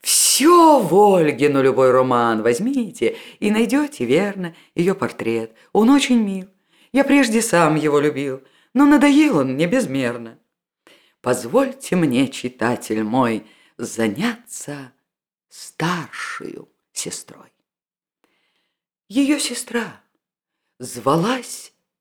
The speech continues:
Татьяна. Впервые именем таким страницы нежные роман мы своевольно осветим.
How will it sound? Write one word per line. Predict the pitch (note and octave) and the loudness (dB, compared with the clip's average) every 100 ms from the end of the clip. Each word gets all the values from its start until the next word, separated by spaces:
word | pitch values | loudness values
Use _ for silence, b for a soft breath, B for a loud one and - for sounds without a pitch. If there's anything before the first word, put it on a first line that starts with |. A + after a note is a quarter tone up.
| _ _ _ | _ _ _
Татьяна. | - G3+ G3+ - A2 B2+ C3 B2+ B2 B2 B2 B2 B2 _ _ _ _ _ _ _ _ | -20 -20 _ -20 -20 -18 -18 -20 -20 -20 -20 -20 _ _ _ _ _ _ _ _ _
Впервые | - A#2+ A2+ D3+ F3+ E3+ C#3 A#2+ _ b b b | -6 -4 -2 -2 -4 -6 -12 -16 _ b b b
именем | C3+ E3 F3 D#3+ D3+ D3+ | 2 4 4 4 4 2
таким | D3 C#3 C3 D#3 C3 | 0 0 2 2 0
страницы | - - C#3 C3+ C3+ | -4 0 2 2 2
нежные | C3 B2+ C#3 A#2 B2 B2 | 2 2 0 -2 0 2
роман | A#2 A#2+ A#2+ B2+ A#2+ | 4 4 4 2 -2
мы | A2+ | -6
своевольно | - A#2 A2 G2+ A2 G2+ G#2 | -6 -2 0 0 -2 -2 -6
осветим. | - - - - - | -8 -14 -12 -14 -16